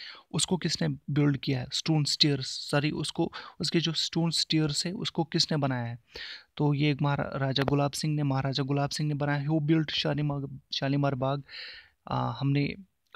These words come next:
पढ़ा कि शालीमार बाग किसने, आ, बनाया है, तो ये बनाया है जहांगीर ने for his wife नूरजहां। ठीक है, आगे बढ़ लेते हैं।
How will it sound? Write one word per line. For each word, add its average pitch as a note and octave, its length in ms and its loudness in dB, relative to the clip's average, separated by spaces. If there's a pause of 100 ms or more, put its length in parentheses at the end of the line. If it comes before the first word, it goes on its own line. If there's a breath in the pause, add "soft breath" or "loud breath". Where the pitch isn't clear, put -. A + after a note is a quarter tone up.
पढ़ा C#3 180 0
कि D3+ 240 -2 (380 loud breath)
शालीमार D3 420 4
बाग C#3 220 4
किसने, C#3+ 400 -2 (540)
आ, C#3 100 0
बनाया C3+ 340 2
है, F3 200 -4 (800 loud breath)
तो C3+ 260 0
ये C3+ 160 2
बनाया C3+ 280 2
है C#3 120 2
जहांगीर C#3 460 2
ने E3+ 260 -2 (180)
for C3 240 0
his C3+ 160 -2
wife C3+ 440 -2 (240)
नूरजहां। C3+ 640 2 (140)
ठीक C#3+ 180 -6
है, A#3+ 100 -2 (640 loud breath)
आगे C#3 160 0
बढ़ C#3 140 0
लेते C#3+ 280 -4
हैं। F3+ 120 -6